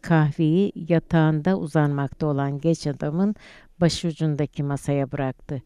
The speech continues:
İçeri geliş bahanesini yüzü kızararak fısıldadı. "Saraylı hanıma pişiriyordum da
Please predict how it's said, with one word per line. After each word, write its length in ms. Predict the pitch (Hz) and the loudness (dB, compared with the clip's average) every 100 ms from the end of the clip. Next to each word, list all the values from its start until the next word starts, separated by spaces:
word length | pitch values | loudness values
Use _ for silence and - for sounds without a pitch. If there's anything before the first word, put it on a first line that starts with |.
| - - - _ - | -14 -20 -20 _ -4
İçeri 460 | 185 - 175 185 | -2 2 4 2
geliş 460 | 165 165 160 - - | 0 2 2 -2 -2
bahanesini 720 | 151 143 139 135 - 151 147 | 0 0 -2 -4 -4 -4 -2
yüzü 260 | 143 139 156 | -4 -6 -6
kızararak 640 | - 151 151 147 131 127 | -4 0 2 2 -2 -6
fısıldadı. 720 | - - 151 131 135 135 139 - - - - | -12 -10 -6 -6 -6 -6 -8 -12 -20 -20 -20
"Saraylı 540 | - 185 170 170 165 | -2 2 4 4 4
hanıma 380 | 156 151 147 147 | 2 0 -2 -4
pişiriyordum 840 | - - 160 156 147 143 196 196 | -6 -12 -4 -2 0 -2 -2 -2
da 180 | 156 151 | 0 -2